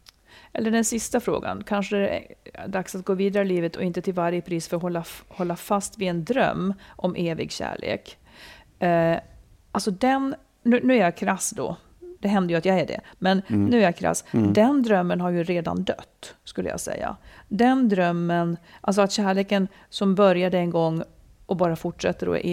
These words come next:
Speaker 1: evig, den är ju faktiskt borta. Den finns ju inte. Att, att han, att de skulle välja varandra eller stanna kvar, det skulle inte, som jag ser det, innebära att de fick ett, ett kärleksfullt,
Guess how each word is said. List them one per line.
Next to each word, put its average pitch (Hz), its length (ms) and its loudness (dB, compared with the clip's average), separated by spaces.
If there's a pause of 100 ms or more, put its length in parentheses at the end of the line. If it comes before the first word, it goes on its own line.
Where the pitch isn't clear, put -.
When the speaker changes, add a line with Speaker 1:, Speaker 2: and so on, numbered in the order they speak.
Speaker 1:
evig, 180 300 -2
den 233 320 4
är 180 60 4
ju 160 160 -2
faktiskt 156 340 -4
borta. - 540 -4 (140)
Den 196 220 4
finns 240 460 2
ju - 80 -8
inte. - 360 -10 (440)
Att, 196 340 2 (160)
att 196 160 2
han, 240 460 2
att - 160 0
de 208 140 2
skulle 214 300 4
välja 220 520 4
varandra 214 580 4
eller 160 120 0
stanna 185 360 -2
kvar, 226 640 -2 (440)
det 220 120 4
skulle 226 560 0
inte, 196 520 0
som 202 200 0
jag 262 220 2
ser - 280 -8
det, - 160 -6 (340)
innebära 170 760 2
att 160 120 -8
de 156 160 -4
fick 156 240 -6
ett, - 280 -8 (760)
ett 175 120 -8
kärleksfullt, - 920 -4